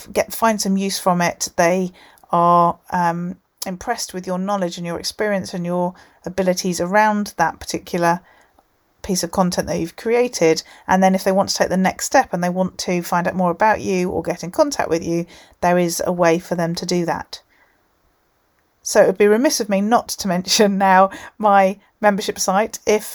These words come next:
you want to find out more about it. If you want to be on these gold calls that we have on a Monday where we take the topic and we talk around the subject,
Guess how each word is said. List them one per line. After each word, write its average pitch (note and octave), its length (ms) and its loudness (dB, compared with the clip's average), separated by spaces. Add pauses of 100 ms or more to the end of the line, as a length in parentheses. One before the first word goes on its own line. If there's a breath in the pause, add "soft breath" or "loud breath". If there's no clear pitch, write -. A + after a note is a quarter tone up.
you G3 280 -4
want F#3+ 260 2
to F#3+ 440 2
find F#3 340 0
out - 120 2
more F#3 440 4
about F3+ 420 0
it. A3+ 180 0 (200)
If - 100 -4
you A3+ 80 4
want B3 160 4
to - 80 -10
be G3+ 80 0
on F#3+ 200 4
these F#3+ 340 0
gold F#3 320 2
calls C4+ 280 0
that - 100 -6
we G3+ 80 -4
have G3 180 2
on G3 80 2
a F#3+ 40 0
Monday G3 360 2
where F3+ 120 4
we F#3 120 -4
take - 240 -2
the F#3+ 80 -2
topic F#3 560 0
and F3 240 0
we F3 260 -4
talk G3 300 -4
around G#3+ 220 2
the G3 60 -4
subject, F#3 640 0